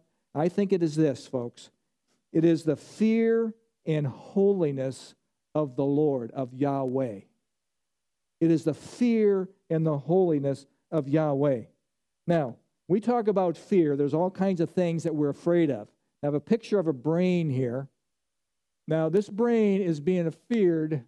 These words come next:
is having a little fear from this spider. And if you remember, arachnophobia is the biggest fear that humans have. It's number one on the list. And when your visual cortex takes this in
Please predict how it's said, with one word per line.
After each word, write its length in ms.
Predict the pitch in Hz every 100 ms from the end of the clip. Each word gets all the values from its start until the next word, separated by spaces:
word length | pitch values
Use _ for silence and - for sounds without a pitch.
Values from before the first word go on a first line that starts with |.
| -
is 140 | 165
having 200 | 190 180
a 40 | 180
little 120 | 160
fear 420 | - - 220 170
from 160 | 156 160
this 140 | 151
spider. 460 | - 226 190 139 135
And 80 |
if 180 | 151 190
you 120 | 262
remember, 760 | 269 269 277 277 220 160 170 170 _ _ _ _ -
arachnophobia 1500 | 160 156 220 247 - 233 214 202 240 247 240 170 147 135 151 - _ _ _ _ _
is 200 | 170 160
the 120 | 160
biggest 640 | 135 123 196 214 202 - -
fear 260 | 214 180
that 280 | 143 139 123
humans 400 | 165 170 147 143
have. 260 | 151 147 120
It's 140 | 123
number 280 | 151 214 285
one 320 | 262 240 240
on 120 | 220
the 80 | 190
list. 520 | 180 175 117 - - - _ _ _ _ _ _ _ _ _ _ _ _
And 160 | 156 160
when 120 | 160
your 160 | 196 269
visual 480 | 226 254 220 214
cortex 640 | 196 - 220 208 165 147 -
takes 320 | - 185 185
this 240 | 196 185 175
in 400 | 180 151 113